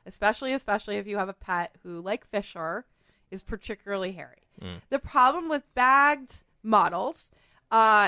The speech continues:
Speaker 1: is that you will have to replace the bags fairly often, and that can become expensive.
Speaker 2: Wait, when
Speaker 1: So
Speaker 2: you, when you say bag model, you mean, like, the kind, like, you see in shows that are set in the fifties and
Speaker 1: Mm-hmm.
Speaker 2: sixties?
Speaker 1: Yep.
Speaker 2: They still make those?
Speaker 1: Yeah. Yeah.
Speaker 2: Do you have to go back to the fifties and sixties to get them?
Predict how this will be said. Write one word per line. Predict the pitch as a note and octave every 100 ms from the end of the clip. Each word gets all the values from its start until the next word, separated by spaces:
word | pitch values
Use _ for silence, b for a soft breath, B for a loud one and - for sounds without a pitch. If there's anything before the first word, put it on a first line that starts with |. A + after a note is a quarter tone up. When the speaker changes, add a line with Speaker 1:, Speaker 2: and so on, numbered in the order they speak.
| -
Speaker 1:
is | A3+ A#3+
that | A3 A3 G#3+ G#3+ A3+
you | A3 A#3
will | A3+
have | A#3
to | B3
replace | A#3 - D4+ F4
the | A#3+
bags | A3 G3 C4 -
fairly | B3+ A3+ D#3+
often, | G3 A3+ G#3+
and |
that | G#3
can | - G3+ -
become | G#3 - G#3 G3 F#3+ -
expensive. | - F3+ E3 _ _ _ _ _ E3
Speaker 2:
Wait, |
when | E3
Speaker 1:
So | G#3+
Speaker 2:
you, |
when | F3+
you | G#3+
say | A3 G#3+
bag | E3 E3
model, | C#3
you | C#3+
mean, | F3+
like, | E3+ D3
the | C#3
kind, | - C#3 C#3 C3+
like, | B2+
you | A#2+
see | A2+ - B2
in | A#2
shows | A2 - A#2 A#2+ A#2
that | A2
are |
set | A2 A#2+ A2
in |
the | A#2
fifties | - A2+ A2+ G#2+
and | F4
Speaker 1:
Mm-hmm. |
Speaker 2:
sixties? | F#4+ A2 - C#3 -
Speaker 1:
Yep. | - - _
Speaker 2:
They | -
still | C3+ - A2+
make | F#2+ G#2+
those? | A3+ C#4+ A3+
Speaker 1:
Yeah. | - _ _ _ _ _ -
Yeah. | G#3+ -
Speaker 2:
Do | -
you | A#2+
have | A#2 A2
to | -
go | G#2+
back | F#2 G2 -
to |
the | D3+
fifties | - E3 F3+ E3
and | E3
sixties | F3+ - F3 E3+
to |
get | C#3+ A#2+ -
them? | A#3